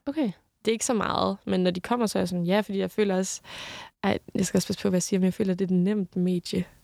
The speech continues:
Speaker 2: Bare
Speaker 1: Ja.
Speaker 2: lige sådan, og jeg føler sådan, hvis jeg smider en kampagne på Instagram, så er der rigtig mange, der ser den. Altså sådan, fordi at, jamen, jeg ved ikke, jeg føler bare ikke på samme måde, at man ser det lige så meget på TikTok.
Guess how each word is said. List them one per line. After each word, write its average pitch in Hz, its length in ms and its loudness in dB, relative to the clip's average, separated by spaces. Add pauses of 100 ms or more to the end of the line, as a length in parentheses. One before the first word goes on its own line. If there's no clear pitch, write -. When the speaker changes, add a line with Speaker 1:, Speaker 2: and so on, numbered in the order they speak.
(160)
Speaker 2:
Bare 226 120 -2
Speaker 1:
Ja. 233 140 4
Speaker 2:
lige 285 140 0
sådan, 185 240 -4
og 180 200 0 (600)
jeg 226 100 2
føler 220 380 0
sådan, 214 300 0
hvis 208 240 -2
jeg 202 160 0
smider 202 260 0
en 196 120 0
kampagne 202 400 0
på - 140 -6
Instagram, - 500 0 (340)
så - 120 -2
er - 20 2
der 196 160 0
rigtig 202 240 -2
mange, 185 260 0
der 185 80 -2
ser 180 320 0
den. 170 200 0 (400)
Altså 185 160 0
sådan, 180 240 2
fordi 185 220 0
at, 180 200 -2 (480)
jamen, 214 180 0
jeg 220 100 4
ved 240 60 2
ikke, 233 100 2
jeg 220 60 -2
føler 233 160 0
bare 214 100 2
ikke - 80 -4
på 226 60 -2
samme 208 280 0
måde, 208 120 4
at 208 120 -2
man 185 100 -2
ser 233 240 0
det 190 80 -2
lige 190 120 2
så 196 100 0
meget 185 260 2
på - 80 -20
TikTok. 208 400 -2